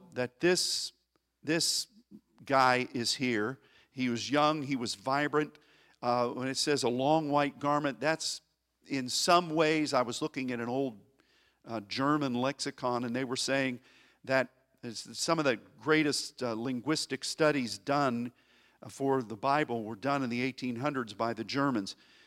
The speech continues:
But they were saying that this was more of a worker's garment. It, it didn't really mean that, you know, it was long and flowing like Catherine Kuhlman would have worn. It was something that somebody that was out doing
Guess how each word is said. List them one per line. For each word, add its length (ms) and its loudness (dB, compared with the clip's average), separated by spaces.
But 220 -2
they 160 2
were 120 0
saying 320 2
that 120 -2
this 200 -2
was 160 -4
more 200 4
of 80 -6
a 20 -2
worker's 480 2
garment. 480 -4
It, 220 -8
it 180 -8
didn't 240 -4
really 240 0
mean 320 -2
that, 220 2
you 140 -4
know, 160 2
it 100 -2
was 120 -6
long 480 -2
and 120 -6
flowing 460 2
like 260 -4
Catherine 400 0
Kuhlman 460 -4
would 120 -6
have 120 -8
worn. 320 -4
It 220 -2
was 160 0
something 420 2
that 160 -2
somebody 380 2
that 100 0
was 160 -2
out 320 0
doing 460 0